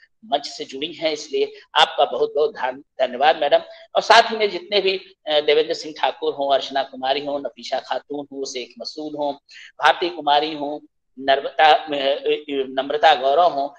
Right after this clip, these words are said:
परवीन मुंडू हों, सुनीता, अ, सुनीता गुड़िया हों, आदि जितने भी लेखक ने, अ, अ, जो आलेख अपने प्रस्तुत किए हैं वि-, वि-, शोधार्थियों ने,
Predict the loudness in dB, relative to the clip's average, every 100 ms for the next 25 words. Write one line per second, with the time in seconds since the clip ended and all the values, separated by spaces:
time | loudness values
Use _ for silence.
0 | _ 0 0 0 -6 -6 -8 -4 -4 -4
1 | -4 -4 -4 -6 2 2 2 -4 -4 -4
2 | -8 0 0 0 2 2 2 2 2 0
3 | -6 -8 -4 -4 -2 -2 -2 -4 -6 -18
4 | -18 -12 -2 0 0 -4 -4 -6 -6 -2
5 | 2 4 2 0 -4 -6 -6 -6 -10 -16
6 | _ -14 -8 -8 -8 -12 -10 -8 -8 -8
7 | -12 -6 -6 -2 -4 -4